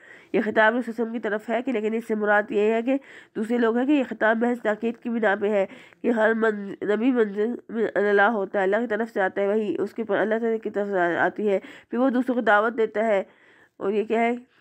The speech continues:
इन चीज़ों के लिए दलाइल क्या है कि आप क्या यहूदी और नसारा जिनको पहले से अहले किताब है उनसे पूछ सकते हैं।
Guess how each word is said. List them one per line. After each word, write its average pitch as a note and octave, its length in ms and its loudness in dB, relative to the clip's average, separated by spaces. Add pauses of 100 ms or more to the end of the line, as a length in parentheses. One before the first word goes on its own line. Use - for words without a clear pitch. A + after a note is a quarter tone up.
(240)
इन G3+ 260 -4
चीज़ों A3 240 0
के A3 120 -2
लिए A3 160 0
दलाइल G3 360 2
क्या A3 140 -2
है A3+ 60 -2
कि G#3+ 120 -2
आप G3+ 300 -2
क्या G3+ 140 -2
यहूदी G#3+ 640 -2
और A3 120 0
नसारा G3+ 400 0
जिनको G3+ 360 -4
पहले A3 260 0
से A3 120 -4
अहले G3+ 160 0
किताब G3+ 300 -2
है A3+ 60 0
उनसे A#3+ 220 -4
पूछ C#4+ 280 0
सकते - 260 -8
हैं। A#3 160 -8